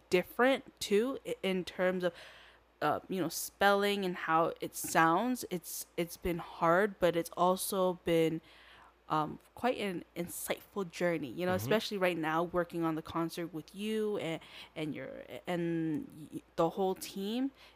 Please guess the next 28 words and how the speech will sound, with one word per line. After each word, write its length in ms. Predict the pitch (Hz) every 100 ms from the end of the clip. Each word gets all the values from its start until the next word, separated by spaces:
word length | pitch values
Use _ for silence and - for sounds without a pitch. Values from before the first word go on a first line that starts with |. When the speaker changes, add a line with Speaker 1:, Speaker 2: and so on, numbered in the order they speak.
| _ -
Speaker 1:
It, 140 | - - _ _ _ _ - - _ _ -
it's 180 | 202 190
been 260 | 208 190
nice 240 | 180 175 -
because 340 | 208 - 190 - _ -
I'm 240 | 175 175
able 340 | 160 185 180 180
to 720 | - - 180 170 170 165 165 - - _ _ -
learn 400 | 175 175 175 170
more 200 | 156 143
things 420 | - 117 87 -
too. 120 | - - _ _ -
Speaker 2:
Mm-hmm. 160 | 107 98 98 95 _ _ _ _ 107
A, 40 |
a, 440 | 117 139 147 156 147 139
a 40 |
hundred 240 | 147 160 143
percent, 340 | 127 131 92
I 120 | 104
agree. 280 | 117 113 92 - _ _ _ _ _ - - -
I'm 120 | 127
very 180 | 147 156
grateful, 400 | 127 123 - 92
you 100 | 92
know. 220 | 107 - - _ _ _ _ -
This 240 | 127 131 -
concert 500 | 151 143 120 123 117
has 200 | 110